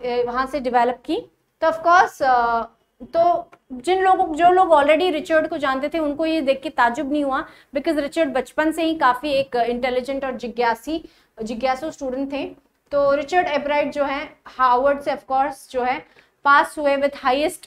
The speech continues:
honors, अच्छे बेस्ट, बेस्ट मार्क्स से वो पास हुए। And अपनी पूरी क्लास में, जो क्लास में पन्द्रह सौ दस बच्चे थे, उसमें वो सेकंड आए। I cannot imagine the level of intelligence he must possess। But then this shows, guys, that if you are in the right field,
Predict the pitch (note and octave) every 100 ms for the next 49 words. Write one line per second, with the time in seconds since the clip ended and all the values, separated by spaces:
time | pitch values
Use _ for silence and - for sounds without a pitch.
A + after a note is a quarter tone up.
0 | B3 B3+ B3+ C#4 - - A#3+ - - D4+
1 | A#3 C#4 C#4+ - - C#4+ - C4+ B3 A#3+
2 | A#3+ B3+ A#3+ A#3+ A3+ A3 A3 G#3+ A#3+ -
3 | - _ - B3+ C4+ C4+ D4+ D#4 D#4 D#4+
4 | D#4+ D4 C#4 D4 D4 A#3 F3 _ _ _
5 | _ C4+ C#4+ D4 C#4+ E4+ - D#4+ D#4+ D#4
6 | D4+ D#4 E4+ F4 E4+ C#4+ A#3 C4 C#4+ B3
7 | B3 - A#3 B3 A#3+ B3+ B3 B3 B3 -
8 | G#3 A#3 G#3+ F#3 F#3 G#3 A#3 A#3 A#3 G#3
9 | A#3 A#3 G#3+ G3 F#3+ A3+ C4+ A3 G3 G3
10 | B3 A#3+ G3+ G3 G3+ C4 D#4+ D#4+ C4 A3+
11 | G#3+ - G#3 F#3+ F#3+ - _ - - F4
12 | G4+ G4 G#4 - G4 G4+ - E4 D#4 D#4+
13 | D4+ D4+ D4 D#4+ D#4+ D#4+ D#4+ C#4+ D#4 F4+
14 | - - D4 D#4